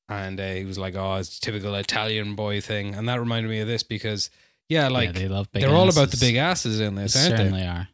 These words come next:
Speaker 1: It's a celebration of big asses, this movie, and big ladies at one point.
Speaker 2: There's a lot of big ladies throughout. I just think, uh, you know, a different time, nineteen thirties
Speaker 1: Yeah, yeah.
Speaker 2: Italy.
Speaker 1: The
Speaker 2: That's what they were all
Speaker 1: tobacconist
Speaker 2: about.
Speaker 1: lady is the celebrated one, though.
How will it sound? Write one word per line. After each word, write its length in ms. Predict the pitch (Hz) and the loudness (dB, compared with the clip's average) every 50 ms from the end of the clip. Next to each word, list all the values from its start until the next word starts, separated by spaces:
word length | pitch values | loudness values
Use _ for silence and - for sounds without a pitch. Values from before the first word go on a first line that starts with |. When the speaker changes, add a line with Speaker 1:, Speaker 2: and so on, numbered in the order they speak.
| _ _ _ - | _ _ _ -12
Speaker 1:
It's 140 | - - - | -6 -2 0
a 40 | - | 2
celebration 640 | - - 151 156 143 123 139 160 180 165 - 123 113 | 4 4 4 2 2 4 4 4 4 4 2 2 0
of 60 | 104 | 0
big 140 | 110 104 101 | 0 0 0
asses, 420 | 104 98 95 - - 98 92 92 95 | 0 0 -2 -2 -4 -6 -6 -6 -6
this 180 | 104 98 90 | -6 -6 -4
movie, 220 | 107 98 92 92 87 | -4 -6 -6 -6 -4
and 240 | 127 135 165 165 143 | -2 0 0 4 6
big 180 | 180 185 151 | 6 6 6
ladies 480 | 131 135 147 170 165 135 110 104 95 101 | 4 2 2 2 2 2 0 -2 -2 -4
at 80 | 92 | -4
one 220 | 95 113 131 139 - | -2 -2 0 0 -2
point. 300 | - 90 87 98 - - - _ _ _ - | -2 -4 -6 -8 -10 -12 -18 _ _ _ 2
Speaker 2:
There's 160 | 180 208 208 | 2 4 4
a 120 | 156 170 | 2 4
lot 220 | 151 151 180 208 165 | 4 4 4 4 2
of 100 | 120 98 | 0 0
big 180 | 90 82 - | -2 -4 -6
ladies 500 | 82 80 80 80 82 85 87 - - - | -6 -6 -6 -6 -6 -6 -4 -2 -2 -2
throughout. 400 | - - 104 104 110 107 98 - - _ _ - | -2 0 0 0 0 0 -2 -4 -8 _ _ -4
I 120 | 113 113 | -4 -2
just 240 | 107 110 107 - - | 0 0 0 0 0
think, 360 | - 110 110 107 - - - | 0 2 0 0 0 0 0
uh, 320 | 117 110 113 113 113 110 101 - - - _ - - _ - | 0 2 2 2 2 0 0 -4 -8 -16 _ -20 -20 _ -4
you 80 | 135 | -2
know, 180 | 123 120 135 135 - - _ - _ _ _ _ | 0 0 0 -2 -4 -8 _ -20 _ _ _ _
a 40 | 117 | 0
different 340 | - 147 - - 131 107 - | 0 2 2 4 2 2 2
time, 420 | - 131 135 147 143 117 101 95 - - - _ _ - | 4 4 6 6 6 6 4 2 0 -6 -16 _ _ 0
nineteen 500 | 123 110 107 110 107 110 110 110 117 117 | 2 4 4 4 4 4 4 4 6 6
thirties 340 | 110 107 107 98 95 92 101 | 6 6 6 4 2 2 2
Speaker 1:
Yeah, 40 | |
yeah. 40 | 107 113 | 2 0
Speaker 2:
Italy. 420 | - - 90 82 80 85 - _ _ _ | 0 -2 -2 -4 -4 -6 -8 _ _ _
Speaker 1:
The 60 | - 127 | -2 0
Speaker 2:
That's 60 | - | 0
what 80 | 131 - | 2 4
they 40 | - | 6
were 20 | |
all 60 | 151 - | 6 6
Speaker 1:
tobacconist 300 | - - 135 127 - - | 6 4 4 4 4 4
Speaker 2:
about. 60 | 113 | 4
Speaker 1:
lady 200 | 117 113 107 107 | 4 4 4 2
is 120 | 107 101 101 | 0 -2 -2
the 100 | - - | -4 -2
celebrated 560 | - 131 120 113 98 101 95 90 87 85 95 | 0 2 2 2 2 0 0 -2 -2 -4 -4
one, 180 | 95 92 92 | -2 -2 -2
though. 160 | 90 90 87 | -4 -6 -8